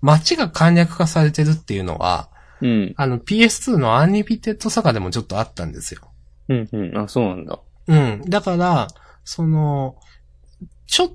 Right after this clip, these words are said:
Speaker 1: とその流れを組んでる感じはしました。
Speaker 2: なるほどね。
Speaker 1: あの、うん。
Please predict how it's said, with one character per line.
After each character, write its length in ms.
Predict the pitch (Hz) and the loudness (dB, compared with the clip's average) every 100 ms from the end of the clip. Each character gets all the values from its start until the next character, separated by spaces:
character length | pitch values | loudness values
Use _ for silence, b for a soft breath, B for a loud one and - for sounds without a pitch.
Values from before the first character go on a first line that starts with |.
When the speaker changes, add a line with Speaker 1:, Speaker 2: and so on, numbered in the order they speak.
| - | -4
Speaker 1:
と 100 | 175 | -2
そ 140 | - | 2
の 240 | 160 175 175 | 4 4 4
流 120 | 196 | 4
れ 60 | |
を 120 | 156 113 | 2 0
組 260 | - 151 | 0 0
ん 20 | |
で 100 | 147 | 2
る 120 | 139 135 | 0 -2
感 240 | 135 135 | -2 -2
じ 100 | 131 | -2
は 100 | 131 | -2
し 180 | - 113 | -2 -2
ま 120 | 104 | -2
し 260 | - - - | -4 -6 -8
た。 340 | - - - _ - _ _ - | -14 -14 -16 _ -20 _ _ -10
Speaker 2:
な 100 | 110 | -10
る 60 | |
ほ 120 | 98 101 | -8 -8
ど 120 | 101 | -6
ね。 260 | 95 101 - - - - | -4 -6 -8 -20 -14 -6
Speaker 1:
あ 260 | 139 131 | -2 -2
の、 360 | 127 120 113 113 | -4 -4 -6 -6
う 100 | 143 | -6
ん。 220 | 123 78 | -6 -6